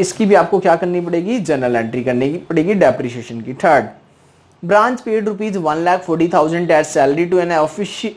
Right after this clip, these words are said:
officer from head office on visit to branch and debited to amount to its salary। क्या करा? Branch ने खर्चा पे करा, Branch ने जो expense पे करा उस expense को सैलरी में डाल दिया, but salary किसको दी थी? हेड office के एम्प्लॉय को। ठीक है,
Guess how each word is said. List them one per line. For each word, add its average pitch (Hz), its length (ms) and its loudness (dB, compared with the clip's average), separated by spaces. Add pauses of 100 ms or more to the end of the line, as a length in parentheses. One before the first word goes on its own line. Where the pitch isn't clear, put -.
officer 156 580 4 (640)
from 190 400 4
head 165 220 2
office 185 300 0
on 170 260 0
visit 165 340 -2
to 185 100 2 (120)
branch 147 400 2
and 151 160 2
debited 160 500 0
to 170 140 0
amount 151 320 -2
to 170 180 4
its 185 220 -2
salary। 123 360 2 (480)
क्या 233 140 6
करा? 226 200 4
Branch 202 380 0
ने 233 140 -4 (100)
खर्चा 202 280 -2 (100)
पे 190 140 0
करा, 160 260 2
Branch 170 380 0
ने 226 100 0
जो 214 140 2
expense 214 520 -4
पे 175 160 0
करा 156 240 0
उस 220 220 -4
expense 196 340 -2
को 233 120 -2
सैलरी 160 300 4
में 160 120 2
डाल 110 200 2
दिया, 123 180 -4
but 185 180 0
salary 202 300 4
किसको 226 240 -2
दी 226 200 2
थी? 226 140 2
हेड 170 200 4
office 180 300 2
के 175 100 0
एम्प्लॉय 131 380 -4
को। 104 180 -16 (580)
ठीक 247 200 0
है, 269 80 0